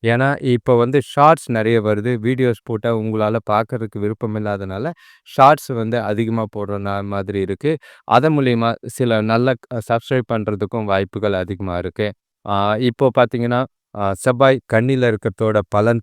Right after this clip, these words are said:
போட்டிருக்கு. அடுத்து இந்த வீடியோக்கு பிறகு ஆகஸ்ட் மாத பலன் எப்படி இருக்கும்னு ஷார்ட்டா போட போறோம். என்னதான் கத்தி கத்தி கூவுனாலும் அந்த நேரத்துல கேட்கறதோட சரி, அதுக்கு பதிலா சின்னதா சுருக்கமா சொன்னோன்னா, at least உங்க மண்டையிலயாவது ஏறி நிக்கும்.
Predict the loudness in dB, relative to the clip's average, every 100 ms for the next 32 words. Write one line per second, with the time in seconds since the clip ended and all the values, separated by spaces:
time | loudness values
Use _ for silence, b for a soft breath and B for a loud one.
0 | -2 -4 -4 -4 -4 -4 -4 0 0 0
1 | 0 -2 _ _ -6 0 2 2 0 0
2 | 2 2 0 -4 -2 -2 0 -4 0 2
3 | 4 0 -2 -2 -2 -2 -2 0 0 -2
4 | -2 0 0 -2 -2 -2 0 2 2 0
5 | 0 0 -2 -4 -4 _ _ -2 2 4
6 | 4 2 0 0 0 0 -2 -2 0 2
7 | 0 0 -2 -4 _ _ -4 0 2 2
8 | 0 0 -2 0 0 0 0 2 0 0
9 | -2 -2 -4 0 0 0 -2 -2 0 0
10 | 0 -4 _ _ -2 0 4 4 4 2
11 | -2 0 0 0 0 0 2 2 0 0
12 | 0 0 0 0 0 2 2 2 2 2
13 | 2 0 2 0 -2 -4 -4